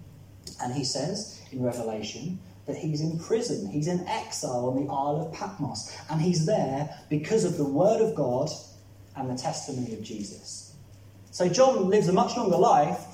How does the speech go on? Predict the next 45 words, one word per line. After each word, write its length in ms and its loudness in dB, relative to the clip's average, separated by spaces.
but 160 0
he 120 -4
endures 420 2
suffering 440 -4
and 120 -2
persecution 580 -4
because 240 -4
of 60 -4
his 140 -4
faith 220 -4
in 80 -4
Jesus. 360 -10
He 80 -4
ends 160 -4
up 140 -6
in 100 0
exile, 480 -4
in 180 0
prison. 500 -2
And 100 -6
there 100 -2
he 120 -6
has 120 -10
this 280 -10
amazing 520 -8
vision 480 -8
that 120 -4
Jesus 340 -8
gives 200 -8
to 100 -14
him, 100 -8
and 80 -6
he 60 -4
writes 300 -6
the 160 -10
book 100 -12
of 100 -14
Revelation 640 -8
down. 280 -10
James 320 2
and 140 2
John 400 0
did 180 0
truly 360 0
drink 440 -2